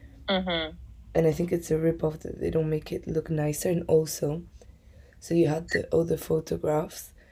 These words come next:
Speaker 2: and, like, they have, like, lights on the ceiling, and they reflect on the images. I hate that. It's like,
Speaker 1: Yeah.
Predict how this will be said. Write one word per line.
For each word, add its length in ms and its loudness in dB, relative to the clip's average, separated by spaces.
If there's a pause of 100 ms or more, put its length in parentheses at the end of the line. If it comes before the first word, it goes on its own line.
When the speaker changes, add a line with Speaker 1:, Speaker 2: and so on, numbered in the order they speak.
(920)
Speaker 2:
and, 160 0
like, 240 2
they 140 0
have, 280 0
like, 260 -2
lights 640 2
on 200 0
the 280 4 (440)
ceiling, 720 4 (580)
and 180 6
they 140 12
reflect 640 6
on 160 6
the 100 4 (120)
images. 680 4
I 80 0
hate 560 -2
that. 320 -2 (1300)
It's 220 0
like, 160 12
Speaker 1:
Yeah. 240 2